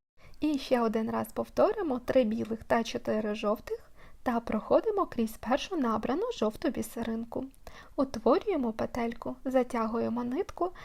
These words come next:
та робимо такі кроки до закінчення довжини нашого браслету. З'єднуємо браслет, і ось такий результат. Тепер у нас є вже три браслети. Далі четвертий. Ось такі симпатичні, наче квіточки.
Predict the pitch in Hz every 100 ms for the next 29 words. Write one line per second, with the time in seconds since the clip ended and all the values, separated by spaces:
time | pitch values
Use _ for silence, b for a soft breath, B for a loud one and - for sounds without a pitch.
0 | B B - - 240 359 453 - - 240
1 | 226 226 226 226 226 - 226 226 277 403
2 | 415 - B B 226 220 269 480 - -
3 | 233 - 254 427 - 254 233 285 240 240
4 | 226 220 226 427 247 226 - 247 226 233
5 | - 269 254 - 277 - B B 262 247
6 | 240 254 262 269 269 320 - 453 480 -
7 | - 370 - - 392 - 226 247 330 240
8 | 240 233 233 - - - B B B B
9 | - 247 240 359 440 381 392 - - -
10 | 294 339 - 233 269 240 - 240 240 -
11 | 254 - 247 226 302 494 427 240 240 226
12 | 226 233 240 - 381 - 269 285 - 247
13 | 233 233 277 - 302 226 226 - 262 -
14 | 233 226 - - -